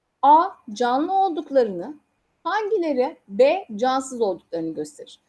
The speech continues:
Bu tarz sorular çok gelir virüslerle ilgili arkadaşlar. Ee, canlı olduğunu gösteren özellikler nelerdir? Cansız olduğunu gösteren özellikler nelerdir? Bakalım. D N A veya R N A'ya sahip olması, yani nükleik asite sahip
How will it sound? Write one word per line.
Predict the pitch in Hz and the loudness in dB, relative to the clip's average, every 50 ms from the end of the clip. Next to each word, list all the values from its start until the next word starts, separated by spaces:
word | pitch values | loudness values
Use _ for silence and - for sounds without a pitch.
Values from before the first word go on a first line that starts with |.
| _ _ _ - | _ _ _ -12
Bu | 415 | -8
tarz | - 494 453 415 403 | -2 0 0 0 -2
sorular | - - 403 370 359 349 349 349 349 339 | -4 -6 -6 -4 -4 -2 -4 -4 -4 -6
çok | - 359 349 - - | -8 -10 -10 -8 -6
gelir | 320 277 233 202 226 - - | -6 -4 -4 -4 -6 -8 -8
virüslerle | 208 208 208 208 - - - 196 180 175 170 170 165 | -8 -8 -8 -8 -10 -8 -4 -4 -4 -2 -4 -4 -6
ilgili | 160 160 170 170 | -6 -6 -8 -10
arkadaşlar. | 160 156 - - 165 165 160 - - - 262 339 381 _ _ _ _ _ _ _ _ _ _ _ _ _ - | -10 -12 -12 -12 -12 -12 -12 -12 -10 -10 -10 -10 -10 _ _ _ _ _ _ _ _ _ _ _ _ _ -4
Ee, | 226 220 214 214 214 220 226 226 | -2 -2 -2 -2 -2 -4 -2 0
canlı | 320 339 339 349 370 370 349 330 | 2 2 2 2 0 -2 -2 -2
olduğunu | 302 262 262 269 254 | -2 -2 -4 -4 -2
gösteren | 240 247 240 - 233 220 - | -2 -2 -2 -4 -8 -8 -6
özellikler | - 220 220 214 233 214 214 214 208 208 _ - 190 180 160 151 151 - | -6 -6 -4 -2 0 0 0 0 -4 -8 _ -10 -8 -8 -8 -8 -10 -10
nelerdir? | 170 170 170 185 226 294 349 349 - 381 392 403 - - _ _ | -8 -6 -4 -2 0 -2 -2 -4 -4 -6 -8 -8 -10 -16 _ _
Cansız | - 403 392 359 349 339 - - 262 | -2 0 2 2 0 -2 -6 -4 -2
olduğunu | 226 214 185 185 196 202 196 | -2 -2 -2 -6 -10 -8 -4
gösteren | 240 277 277 - - 175 214 | -4 -4 -4 -6 -8 -8 -8
özellikler | 247 247 247 208 190 - - 370 403 403 370 | -6 -6 -6 -6 -6 -6 -8 -8 -8 -4 -2
nelerdir? | 311 262 269 277 285 285 269 247 233 220 - - - - - _ _ _ _ _ _ _ _ _ _ - | -2 0 0 0 0 0 0 0 -2 -2 -4 -8 -12 -20 -20 _ _ _ _ _ _ _ _ _ _ -6
Bakalım. | 453 453 - 339 254 240 277 302 - _ _ _ _ - | -4 -2 0 -2 -2 -2 -2 -8 -12 _ _ _ _ -12
D | 208 202 294 | -6 -4 -4
N | 349 370 392 381 381 392 392 | -4 -4 -4 -4 -4 -4 -2
A | 415 440 440 415 | -2 -2 -2 -2
veya | 381 359 381 381 381 320 | -2 -2 0 0 0 0
R | 294 311 339 349 359 349 | -2 -2 -2 -4 -4 -4
N | 349 339 | -4 -2
A'ya | 339 349 370 | -2 -4 -4
sahip | 349 - - 302 277 294 285 277 277 247 | -6 -6 -2 0 0 2 0 0 -4 -4
olması, | 226 214 196 180 - - - | -6 -6 -6 -8 -10 -10 -10
yani | 349 359 320 269 233 233 | -6 -4 -4 -2 -2 -2
nükleik | 269 269 - - 320 339 381 403 - _ _ - | -4 -6 -8 -8 -8 -6 -8 -8 -10 _ _ -14
asite | 302 - - - - 302 | -14 -14 -14 -14 -14 -14
sahip | 302 - - 302 285 285 311 311 | -12 -10 -6 -4 -2 -2 -4 -4